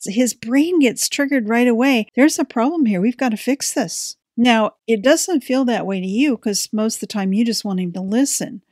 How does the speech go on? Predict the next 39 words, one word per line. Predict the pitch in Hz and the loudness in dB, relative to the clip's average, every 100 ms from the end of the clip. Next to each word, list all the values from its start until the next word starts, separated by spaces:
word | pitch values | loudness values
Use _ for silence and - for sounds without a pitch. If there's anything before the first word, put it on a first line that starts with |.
| _ | _
But | 202 226 240 226 214 _ | -2 4 6 4 2 _
in | 254 247 | 2 4
his | 220 - 311 349 359 - - | 4 2 0 2 0 -2 -2
mind, | 208 208 190 180 185 | -2 0 0 0 -2
his | 208 262 233 - _ | 0 0 0 -8 _
automatic | - 262 320 330 311 285 269 | 0 2 4 2 2 2 0
response | 226 220 - 254 254 202 185 - - _ _ | -4 -4 -6 -4 -4 -4 -6 -8 -12 _ _
is | 214 - | -10 -6
to | 196 | -4
solve | - 202 196 185 | -2 -2 -4 -4
the | 190 | -10
problem. | - 180 185 - 196 _ _ _ | -8 -8 -8 -12 -14 _ _ _
Remember, | 220 233 247 214 | 2 4 6 2
he | 208 - 285 320 | -2 0 2 2
has | 339 277 | 2 -2
been | - 226 208 190 _ | -2 -4 -4 -4 _
taught | - 302 311 208 180 - - | -8 -4 -2 0 -2 -4 -6
not | 202 254 330 | 0 2 2
to | - | 0
express | 208 - - 214 226 - | -4 -4 -4 -2 -2 -4
his | 185 | -6
own | 202 196 | -4 -4
emotions. | 185 185 233 - - - | -4 -4 -4 -6 -10 -6
In | 220 | -6
fact, | 202 - 277 285 226 202 - - | -6 -2 0 2 0 -4 -10 -18
he's | - 285 320 508 - | -8 0 2 0 -4
been | 247 208 | -2 -2
taught | 190 208 208 - | -4 -6 -6 -6
to | - 185 | -6 -4
avoid | 180 180 202 247 202 | -4 -2 0 0 -2
them | 185 | -4
altogether. | 185 185 190 208 220 202 - | -4 -6 -6 -4 -2 -4 -8
So | - 269 | -2 -2
if | 240 | 0
he's | 330 339 - | 0 -2 -2
going | 381 392 359 | -6 -8 -6
to | - | -6
avoid | - 190 202 226 247 233 | -6 -6 -4 0 -2 -2
his | 208 185 | -6 -6